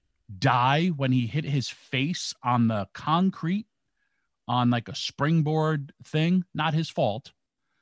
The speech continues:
Um, I mean, he overshot it. It was just, it was a thing. But then got up and fired up. I would have laid there, never gotten up, and had a stretcher job.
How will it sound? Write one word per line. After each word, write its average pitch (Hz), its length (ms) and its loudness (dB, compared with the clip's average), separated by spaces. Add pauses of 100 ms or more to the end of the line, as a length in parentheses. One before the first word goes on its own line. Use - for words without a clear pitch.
(240)
Um, 104 580 2
I 127 80 4
mean, 135 320 6 (120)
he - 340 0
overshot 143 560 4
it. 139 100 -4
It 120 200 0
was 123 120 2
just, 127 340 -2 (420)
it 120 80 -2
was 131 180 2
a 131 40 -2
thing. 117 400 0 (760)
But 143 360 4
then 170 280 6
got 180 180 6
up 185 160 4
and 156 100 0
fired 170 380 4
up. 180 240 2 (260)
I 139 120 4
would 190 160 4
have 98 160 -2
laid 151 400 0
there, 190 380 0 (200)
never 123 440 0
gotten 156 420 4
up, 170 260 0 (540)
and 127 260 4
had 123 200 0
a 104 100 -2
stretcher - 600 2
job. 165 500 0